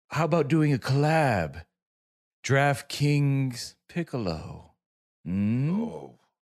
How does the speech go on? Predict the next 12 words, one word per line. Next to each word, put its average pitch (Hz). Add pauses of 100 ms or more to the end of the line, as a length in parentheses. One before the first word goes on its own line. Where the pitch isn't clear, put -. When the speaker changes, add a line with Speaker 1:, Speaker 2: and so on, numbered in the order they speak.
(560)
Speaker 2:
I 78
like 78
the 85
sound 80
of 69
that. 78 (440)
DraftKings 82
Piccolo. 73 (800)
Yes, 196 (200)
of 190
course. 226 (460)
Uh, 107